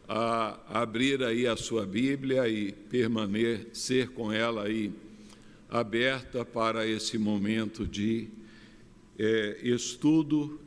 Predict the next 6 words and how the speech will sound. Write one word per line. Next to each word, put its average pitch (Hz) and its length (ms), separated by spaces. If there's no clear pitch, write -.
e 117 100
meditação 113 800
na 107 160
palavra 101 480
do 98 160
Senhor. 90 420